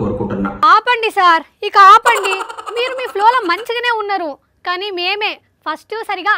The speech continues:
Speaker 2: అర్థం చేసుకోలేదు, అందుకే దాన్ని వదిలిపెట్టి మొన్నట్లా బీఆర్ఎస్ ఎమ్మెల్యేలు నలుగురు సీఎంని కలిసిండ్రు కదా, దాని గురించి మీకేమైనా తెలుసా?
Speaker 1: వాళ్ళ సమస్యలు ముఖ్యమంత్రి గారిని కలిసి చెప్పుకోవద్దా? వాళ్ళ సమస్యలు ముఖ్యమంత్రి గారిని కలిసి చెప్పుకోవద్దా?
Speaker 2: తప్పు లేదు చెప్పుకున్నట్లు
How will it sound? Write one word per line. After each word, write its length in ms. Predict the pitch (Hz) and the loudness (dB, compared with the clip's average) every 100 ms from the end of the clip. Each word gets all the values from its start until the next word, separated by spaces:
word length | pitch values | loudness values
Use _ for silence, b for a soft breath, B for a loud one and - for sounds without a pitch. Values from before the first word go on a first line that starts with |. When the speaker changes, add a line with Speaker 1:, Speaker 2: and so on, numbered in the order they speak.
| 320 | -2
Speaker 2:
అర్థం 220 | 285 480 427 | -6 -6 -6
చేసుకోలేదు, 520 | - 415 381 285 262 _ _ _ 330 | -6 -6 -4 -6 -8 _ _ _ -8
అందుకే 280 | 440 392 320 - _ _ 440 | -8 -6 -6 -6 _ _ -4
దాన్ని 200 | 480 440 311 | -2 -2 -4
వదిలిపెట్టి 560 | 427 480 453 320 359 330 - _ _ 415 | -4 -4 -6 -6 -8 -8 -14 _ _ -8
మొన్నట్లా 420 | 453 440 392 415 466 277 | -6 -6 0 2 2 0
బీఆర్ఎస్ 560 | 262 320 427 480 466 415 403 | -6 -6 -4 -4 -6 -10 -10
ఎమ్మెల్యేలు 560 | 415 415 403 381 466 403 - _ 466 | -8 -4 -4 -2 -2 -2 -4 _ -6
నలుగురు 260 | 453 480 - | -4 -6 -6
సీఎంని 320 | 359 453 480 403 | -6 -6 -2 -4
కలిసిండ్రు 320 | 403 440 370 | -4 -8 -6
కదా, 180 | 294 370 339 - _ _ - | -2 0 0 -4 _ _ -4
దాని 200 | 403 480 440 | 0 0 -2
గురించి 280 | 453 427 415 392 - | -8 -6 -8 -8 -8
మీకేమైనా 340 | 453 480 466 440 | -2 -2 -2 -2
తెలుసా? 220 | 440 494 523 - | -2 -2 -2 0
Speaker 1:
వాళ్ళ 120 | - - | 0 0
సమస్యలు 360 | 156 - 160 | 0 0 0
ముఖ్యమంత్రి 360 | 143 147 156 151 | -2 -2 -2 -2
గారిని 200 | 147 135 131 | -2 -2 -4
కలిసి 160 | 117 | -4
చెప్పుకోవద్దా? 460 | 135 - 135 113 131 127 - | -6 -4 -2 -2 -2 -6 -2
వాళ్ళ 140 | 143 151 | 0 0
సమస్యలు 340 | 147 165 160 147 | 0 0 0 -2
ముఖ్యమంత్రి 340 | 131 156 151 147 | -2 -2 -2 -2
గారిని 180 | 139 131 | -2 -2
కలిసి 160 | 127 135 | -4 -6
చెప్పుకోవద్దా? 480 | - 139 123 120 131 - - - | -6 -2 -2 -2 -6 -10 -10 -8
Speaker 2:
తప్పు 240 | 277 - 539 | -6 -4 -2
లేదు 160 | 523 466 | -2 -4
చెప్పుకున్నట్లు 580 | 403 - 480 466 359 | -6 -4 -2 -2 -2